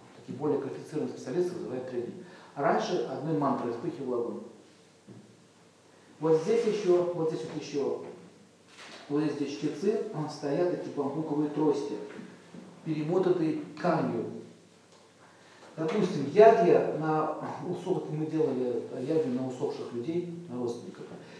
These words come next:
Значит, там было семь штук. Ягья шла семь дней подряд. И начинаются ведические гимны, подношения. Вот здесь стояло такой большой, э,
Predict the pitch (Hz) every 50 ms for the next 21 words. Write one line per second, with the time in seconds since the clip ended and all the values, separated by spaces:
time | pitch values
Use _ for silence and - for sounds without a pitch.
0 | - - - - - - - 131 - 117 131 - - - - - 175 170 160 160
1 | 156 156 151 151 143 147 147 - - - - - 147 147 147 151 - - 131 120
2 | 117 - - - - - 110 117 113 160 180 190 180 180 175 - - 139 - 123
3 | - - - - - - 160 151 151 156 151 151 147 147 143 143 143 143 131 123
4 | 123 120 117 - - - - - - - - - - - - - - - - -
5 | - - - - - - - - - - - - - 175 175 190 175 - - 175
6 | 160 - - - - - - - 147 147 - - - - 143 131 131 151 160 160
7 | 170 180 175 175 147 139 143 143 135 - 185 175 170 175 175 175 170 170 170 170
8 | - - - 151 160 160 160 156 156 151 - - 156 151 151 156 151 143 139 139
9 | 135 139 143 135 127 139 139 139 - - 135 127 120 - - - - 123 123 120
10 | 120 120 117 117 117